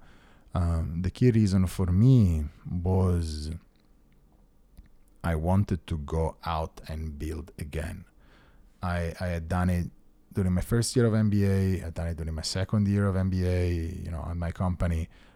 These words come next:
I had done it at B C G, and so I was like, "That's, that's, that's it. That's what I like doing. That's what I like doing. You know, that's, that, the only thing I wanna do, I wanna build stuff."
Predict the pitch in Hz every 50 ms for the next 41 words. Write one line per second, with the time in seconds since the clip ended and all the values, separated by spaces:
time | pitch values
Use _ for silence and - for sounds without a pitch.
0 | - - - 87 85 82 85 92 90 90 90 80 80 78 - 101 98 101 - -
1 | 98 90 85 85 87 90 87 90 90 90 92 - - _ _ _ _ - 90 85
2 | - - - 101 90 92 90 85 - - - - - - - - - - - _
3 | _ _ - _ _ - _ - - - - - - - - - - - 80 76
4 | - - - 92 92 - - - - - 80 85 - - - - - 90 - -
5 | - - 156 123 - - - - - 95 - - - 98 92 90 87 85 85 82
6 | - _ - 82 80 - - - - - - - - - - - - - - -
7 | - - _ 98 90 90 - - 110 92 90 87 90 87 85 - - - 98 -
8 | - - - - - - - - - - - - 73 - - - - - - -
9 | - 73 - - - - - - - - - - 98 92 98 98 95 92 - 120
10 | 117 120 120 110 - 127 120 117 113 110 107 107 104 92 92 92 90 90 90 -
11 | - - - - - - _ _ _ _ 92 92 92 92 92 92 90 80 90 92
12 | 87 82 78 78 - - 90 69 53 - - - - -